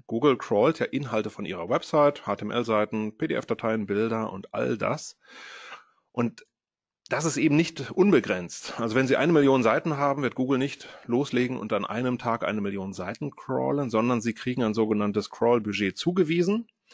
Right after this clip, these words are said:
Ähm, das ist nicht unbedingt jetzt eine, eine harte Grenze, die nie überschritten wird. Das ist eher so ein, so ein Korridor, so kann man sich das vorstellen. Das heißt, an einem Tag holt Google vielleicht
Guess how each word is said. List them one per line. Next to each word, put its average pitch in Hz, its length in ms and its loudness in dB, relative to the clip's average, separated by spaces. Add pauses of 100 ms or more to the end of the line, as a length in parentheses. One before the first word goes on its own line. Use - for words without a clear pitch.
(640)
Ähm, 113 640 0
das 107 220 -2
ist 175 240 0
nicht - 160 0
unbedingt 127 360 0
jetzt 110 220 0
eine, 104 300 4
eine 101 220 0
harte 117 340 0
Grenze, 170 800 2 (440)
die 110 180 -4
nie 123 140 2
überschritten 117 420 0
wird. 139 140 2
Das 107 140 0
ist - 140 -14
eher 107 200 0
so 101 180 0
ein, 95 80 -4 (200)
so - 120 -10
ein 92 120 -8
Korridor, 131 580 2
so 120 120 -4
kann 117 120 -2
man 110 80 0
sich 107 140 -8
das - 160 -8
vorstellen. 104 580 -4 (400)
Das - 80 -10
heißt, 101 200 0
an 87 40 -4
einem 110 240 -2
Tag 104 220 -2
holt 98 160 0
Google 107 220 0
vielleicht 95 500 -2